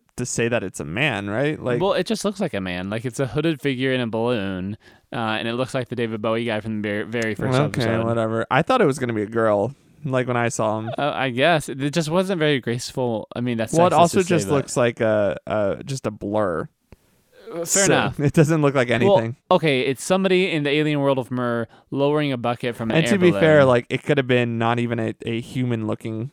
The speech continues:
Speaker 1: woman. It could have been just, like, a
Speaker 2: It could be an, um, Alcatraz guy,
Speaker 1: Mm-hmm.
Speaker 2: the, the dragon
Speaker 1: It could have been
Speaker 2: at the
Speaker 1: a,
Speaker 2: beginning.
Speaker 1: a ki-, um, you know, Kid Fisto or something.
Speaker 2: <laughs> Oh my gosh.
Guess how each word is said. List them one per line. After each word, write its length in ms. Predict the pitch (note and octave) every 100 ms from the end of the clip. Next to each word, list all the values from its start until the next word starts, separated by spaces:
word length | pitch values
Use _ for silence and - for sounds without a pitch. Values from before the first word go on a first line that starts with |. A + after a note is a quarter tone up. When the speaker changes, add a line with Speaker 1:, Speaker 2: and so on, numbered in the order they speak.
| -
Speaker 1:
woman. 360 | A#2+ A2 G#2+
It 80 | A2
could 140 | - A#2+
have 80 | A2+
been 180 | A2+
just, 180 | A2+ -
like, 220 | A2 A2
a 320 | G#2 G2+ G#2+ - _ -
Speaker 2:
It 100 | C#3+
could 160 | E3
be 160 | C#3+ D#3
an, 240 | D3+ D3+ -
um, 540 | A#2+ C3+ C3 B2+ B2 B2 - _ _
Alcatraz 880 | C3+ D#3 D3 C3+ - A#2 G#2+ G#2+ A2
guy, 440 | A2 G#2 G2+ G#2 G#2
Speaker 1:
Mm-hmm. 0 |
Speaker 2:
the, 360 | A2+ A2+ A2
the 40 | A2
dragon 800 | G#2+ - A#2+ C3+ B2+ G#2 G2+ - _ - - - - -
Speaker 1:
It 100 | -
could 160 | - B2+
have 60 | A#2+
been 140 | A#2+
Speaker 2:
at 40 |
the 40 | A#2
Speaker 1:
a, 40 |
Speaker 2:
beginning. 320 | B2 A2+ G#2 G2
Speaker 1:
a 180 | A2+
ki-, 200 | A2+ - - B2
um, 540 | A#2 A2+ A2+ B2+ C#3+
you 140 | B2 A2+
know, 240 | G#2+ B2 _ _ _ _ -
Kid 160 | B2+
Fisto 300 | C#3+ D3 G2+
or 120 | G2+ A2
something. 400 | G2+ A2 A2 A2+
Speaker 2:
<laughs> 0 |
Oh 300 | - - - -
my 160 | G#2+
gosh. 480 | F#2 E2+ F2 -